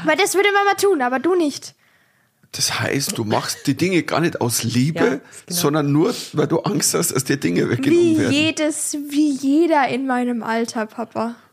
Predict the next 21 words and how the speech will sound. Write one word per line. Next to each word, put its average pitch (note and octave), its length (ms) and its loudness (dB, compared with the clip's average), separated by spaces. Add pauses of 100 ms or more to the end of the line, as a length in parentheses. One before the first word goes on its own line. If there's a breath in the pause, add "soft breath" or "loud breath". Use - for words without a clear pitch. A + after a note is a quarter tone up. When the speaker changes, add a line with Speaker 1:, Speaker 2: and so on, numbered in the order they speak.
Speaker 2:
Ach - 140 -4
so. C3 320 2 (240 loud breath)
Speaker 3:
Und F3+ 100 -4
ich G#3 140 -2
dachte, A3 340 -2
sie F#3+ 100 0
liebt G#3 520 0
mich G3 240 0
einfach E3 320 0
so F3+ 220 0
sehr. E3 420 2
<laughs> - 1080 -4
Speaker 2:
Ich A#3+ 180 2
dachte - 520 0
auch, D3+ 280 2
das - 220 -6
ist D#3 200 -2
eine F3+ 200 2
Herzensangelegenheit. - 1300 -4
Aber F3+ 160 4
okay. - 180 0